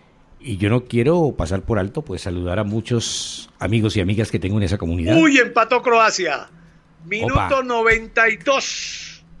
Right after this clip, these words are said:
Speaker 2: o noventa más dos, como hay que decir, noventa más dos, noventa más uno, cincuenta y seis.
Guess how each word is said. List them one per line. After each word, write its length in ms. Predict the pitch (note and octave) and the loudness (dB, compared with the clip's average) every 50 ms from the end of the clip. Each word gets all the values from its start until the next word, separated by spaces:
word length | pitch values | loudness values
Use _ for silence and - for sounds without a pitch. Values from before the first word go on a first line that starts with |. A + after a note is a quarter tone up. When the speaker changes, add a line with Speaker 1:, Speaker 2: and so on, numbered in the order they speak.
| - - | -20 -14
Speaker 2:
o 140 | - D#3 E3+ | -14 -10 -8
noventa 400 | E3+ F3 G#3+ A#3+ B3+ - C4+ B3 | -4 0 0 0 0 0 -2 -2
más 220 | A3+ G3 E3+ - | -2 -2 -2 -2
dos, 200 | A#3+ A#3 G3+ - | -2 -2 -2 -4
como 180 | - E3+ E3 F3+ | -8 -10 -10 -8
hay 40 | |
que 100 | E3+ G3 | -6 -6
decir, 240 | F3+ E3 - C3 B2 - - - | -6 -6 -6 -8 -12 -12 -12 -10
noventa 480 | D#3 E3+ G3 A#3+ C#4+ D4 - - C4+ B3 | -8 -2 0 0 0 0 -2 -2 -2 -2
más 140 | G#3 D#3 C3 - | -2 -6 -4 -2
dos, 240 | F#3+ F#3 D3 - - _ _ _ _ _ | -2 -2 -2 -4 -10 _ _ _ _ _
noventa 320 | - D#3+ F3+ A#3 B3 - B3+ | -8 -4 -4 -2 0 0 0
más 200 | A3 G3 - - | -2 -2 -2 -4
uno, 180 | A3 A3+ B3 | -4 -4 -4
cincuenta 420 | - A#3 F#3 - - E3+ C#3 C3+ D3 | -4 -6 -6 -6 -6 -6 -6 -6 -8
y 60 | C#3 | -2
seis. 380 | - G#3+ F3 A#2+ G2+ - - | 0 0 0 0 -4 -12 -18